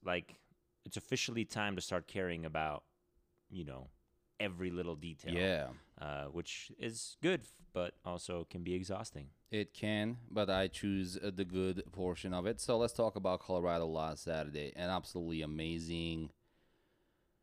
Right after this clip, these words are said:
Speaker 2: nine minutes.
Speaker 1: Yeah, great nine minutes of soccer.
Speaker 2: After the ninetieth minute.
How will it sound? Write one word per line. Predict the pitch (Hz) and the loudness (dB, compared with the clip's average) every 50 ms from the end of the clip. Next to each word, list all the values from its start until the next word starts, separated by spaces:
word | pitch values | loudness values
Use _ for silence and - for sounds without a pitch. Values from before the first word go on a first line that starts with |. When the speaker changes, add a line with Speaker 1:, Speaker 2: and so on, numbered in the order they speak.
| _ _ _ - - _ - | _ _ _ -20 -20 _ -4
Speaker 2:
nine | 82 85 82 82 | 0 0 2 2
minutes. | 80 80 82 87 - - - - - _ _ _ _ _ _ _ _ _ _ _ _ _ _ _ _ | 2 0 0 -2 -4 -8 -14 -14 -20 _ _ _ _ _ _ _ _ _ _ _ _ _ _ _ _
Speaker 1:
Yeah, | - 107 135 139 - - - 95 | 2 4 4 4 2 -2 -8 -6
great | 95 104 101 117 135 143 120 120 | -4 -2 2 4 4 4 2 0
nine | 120 117 113 110 | -2 0 0 0
minutes | 110 107 104 90 92 | 0 0 -2 -2 -4
of | 85 | -4
soccer. | - - 90 85 78 - 78 69 69 - - _ _ _ _ _ _ _ - | -2 0 2 2 2 0 -4 -8 -8 -10 -16 _ _ _ _ _ _ _ 2
Speaker 2:
After | 87 87 90 87 - - 90 85 | 4 6 6 4 4 0 0 0
the | 80 80 | 0 2
ninetieth | 78 78 78 80 80 78 78 78 76 78 - - | 0 0 0 0 0 0 0 0 -2 -2 -4 -6
minute. | 67 73 71 80 101 | -6 -4 -2 -2 -4